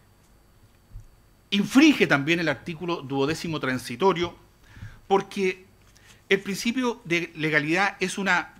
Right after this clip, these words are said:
consecuencia también del principio de igualdad ante la ley. Este principio se trató en alrededor de diez sesiones en la Comisión de Estudio de la Nueva Constitución, donde se trataron los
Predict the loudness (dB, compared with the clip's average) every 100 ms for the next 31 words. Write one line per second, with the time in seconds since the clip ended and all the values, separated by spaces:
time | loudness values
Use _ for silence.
0 | -10 -2 -2 0 -2 2 2 2 -4 -6
1 | -4 -4 -4 -8 -10 -12 -8 -4 -4 -4
2 | -12 -16 -6 -6 -6 -2 0 0 -6 -6
3 | -4 0 2 2 -2 0 2 0 -4 _
4 | _ _ _ -20 -20 -20 -20 -20 -20 -4
5 | -4 -2 -6 -4 -6 -6 -4 -6 -6 -6
6 | -4 -2 0 2 0 0 0 -2 -4 -4
7 | -2 -2 -4 -12 -20 -18 -14 -8 -6 -4
8 | -4 -4 -6 -12 -12 -8 -4 -4 -6 -10
9 | -8 -10 -10 -10 -8 -6 -6 -4 -4 -6
10 | -12 -18 -10 -10 -10 _ _ _ _ _
11 | -4 -4 -4 -8 -8 -6 -4 -6 -8 -10